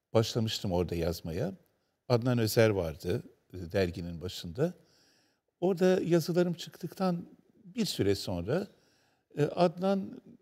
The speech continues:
işte, "Biz duyduk ki sen Jacques Brel üzerine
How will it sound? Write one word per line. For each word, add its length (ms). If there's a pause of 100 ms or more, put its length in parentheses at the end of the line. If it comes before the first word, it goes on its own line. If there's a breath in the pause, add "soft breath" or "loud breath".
(100)
işte, 360
"Biz 360 (460)
duyduk 420
ki 300 (340 loud breath)
sen 500
Jacques 380
Brel 220
üzerine 580